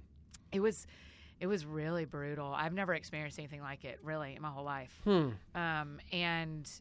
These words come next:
Speaker 1: it was heartbreaking. And so to be able to be the, the voice that said, I, and I wouldn't claim to be a mothering voice of a church 'cause I'm not, but I am one of the voices at Crosspoint.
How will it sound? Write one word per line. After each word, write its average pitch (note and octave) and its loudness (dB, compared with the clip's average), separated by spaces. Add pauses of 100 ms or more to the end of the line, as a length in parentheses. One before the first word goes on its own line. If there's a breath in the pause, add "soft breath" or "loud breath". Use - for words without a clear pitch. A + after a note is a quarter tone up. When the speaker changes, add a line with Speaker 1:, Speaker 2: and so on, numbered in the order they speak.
(300)
Speaker 1:
it E3 4
was D#3+ 0
heartbreaking. C#3+ -6
And F3+ 0
so F#3 6
to F#3+ -2
be G3+ 0
able F#3 4
to F3+ -4
be E3+ 2
the, D#3+ -2 (240)
the E3+ 0
voice D#3+ 0
that D#3 -8
said, D#3 0 (640)
I, G3+ 10 (120)
and F#3 6
I F#3 10
wouldn't F#3+ 4
claim E3+ 2
to E3+ -4
be D#3+ 2
a D#3 2
mothering D#3 0
voice D3 -4
of D3+ -8
a D3+ -4
church D3 -4
'cause D3+ -4
I'm D3 -6
not, D3 -2
but E3+ 0
I D#3+ 0
am E3+ 2
one F#3 4
of D3+ -4
the E3 -2
voices D3 -4
at D3 -4
Crosspoint. C#3+ -4